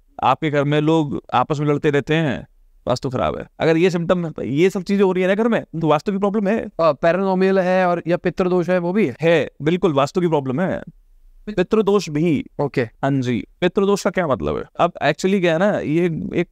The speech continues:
Speaker 1: टर्म ऐसी लोगों ने बना दी है पितृदोष, मुझे ऐसा लगता है कि ना जाने कितने ही लोगों ने लोगों को लूट लिया इस टर्म के पीछे पितृदोष के। देखिए, पितृदोष का मतलब सीधे सीधे ये है कि साउथ वेस्ट में प्रॉब्लम है, साउथ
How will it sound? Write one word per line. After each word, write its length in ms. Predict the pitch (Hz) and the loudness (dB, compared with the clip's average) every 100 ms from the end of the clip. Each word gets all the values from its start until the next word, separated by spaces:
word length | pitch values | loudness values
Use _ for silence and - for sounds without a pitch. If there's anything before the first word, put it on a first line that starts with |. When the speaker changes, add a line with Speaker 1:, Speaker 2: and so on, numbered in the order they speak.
| - | 0
Speaker 1:
टर्म 200 | 180 180 | 2 2
ऐसी 200 | 151 170 | 0 0
लोगों 220 | 160 156 | 0 2
ने 80 | 156 | 2
बना 220 | 139 123 | 0 0
दी 160 | 127 | 0
है 160 | 135 123 | 0 -2
पितृदोष, 640 | 143 139 143 127 127 170 - - | -4 -2 -2 0 -2 -4 -8 -4
मुझे 200 | 147 180 | 2 2
ऐसा 180 | 180 | 2
लगता 280 | 185 175 - | 0 -2 -2
है 60 | 180 | -2
कि 80 | 185 | -2
ना 140 | 170 | -2
जाने 160 | 175 185 | -2 -2
कितने 280 | 175 170 | -2 0
ही 60 | 180 | 2
लोगों 260 | 180 160 165 | 2 2 0
ने 120 | 180 | 0
लोगों 340 | 160 156 165 | 2 0 0
को 80 | 165 | 0
लूट 240 | 180 185 | 0 0
लिया 220 | 147 110 117 | 0 0 -2
इस 140 | - - | -2 -2
टर्म 160 | 120 | -2
के 120 | 117 104 | -2 -4
पीछे 340 | 85 - - - - - | -6 -8 -12 -14 -14 -8
पितृदोष 400 | 110 117 101 120 | -4 -2 -2 -4
के। 80 | - - _ - - - | -12 -20 _ -20 -20 -8
देखिए, 200 | - 127 | -4 -2
पितृदोष 560 | 196 - - 175 165 156 | 0 -2 -2 0 0 0
का 160 | - 165 | 0 0
मतलब 140 | 175 | -2
सीधे 240 | 151 143 | 0 0
सीधे 220 | 151 147 143 | 0 0 2
ये 300 | 123 107 104 | 2 2 0
है 260 | 117 156 | -2 -2
कि 120 | 180 | -2
साउथ 400 | 196 - 113 147 | -4 -2 -2 -2
वेस्ट 240 | 127 117 - | 0 -2 -2
में 80 | 160 | -2
प्रॉब्लम 340 | 113 95 80 | -2 -2 -6
है, 100 | - - | -8 -6
साउथ 220 | - 139 | 0 0